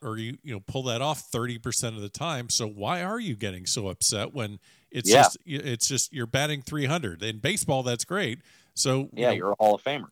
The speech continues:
Speaker 1: Right. So,
Speaker 2: <laughs>
Speaker 1: so why,
Speaker 2: Yeah.
Speaker 1: yeah, so maybe not get so upset when you don't pull off that, that cut from one ninety over, over water.
Speaker 2: Yeah, exactly.
Speaker 1: So your college career, uh, you know, three-time, uh,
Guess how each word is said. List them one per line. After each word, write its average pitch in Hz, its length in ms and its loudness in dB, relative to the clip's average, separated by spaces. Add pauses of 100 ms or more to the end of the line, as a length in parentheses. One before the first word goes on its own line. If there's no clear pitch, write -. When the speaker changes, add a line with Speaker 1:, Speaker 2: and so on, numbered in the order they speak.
Speaker 1:
Right. 156 320 2
So, 127 300 4
Speaker 2:
<laughs> - 20 -8
Speaker 1:
so 147 180 2
why, 131 300 6
Speaker 2:
Yeah. 147 220 -4
Speaker 1:
yeah, 98 60 -4
so - 200 0
maybe 165 320 -6
not 143 320 -4
get 147 180 -6
so 127 220 2
upset 117 380 0
when 120 100 -8
you 113 80 -10
don't 120 220 -10
pull 123 220 -6
off 117 260 -2
that, 107 220 -4 (340)
that 120 240 -4
cut 151 260 -4
from 110 180 -10
one 113 220 -6
ninety 117 400 -6
over, 104 380 -6
over 107 180 -6
water. 107 460 -8 (680)
Speaker 2:
Yeah, 104 280 -4
exactly. 87 560 -8 (300)
Speaker 1:
So 147 380 2 (160)
your 196 220 -6
college 202 520 0
career, 110 480 0
uh, 120 260 -8
you 165 100 -10
know, 110 140 -4
three-time, 147 800 -4
uh, 101 240 -4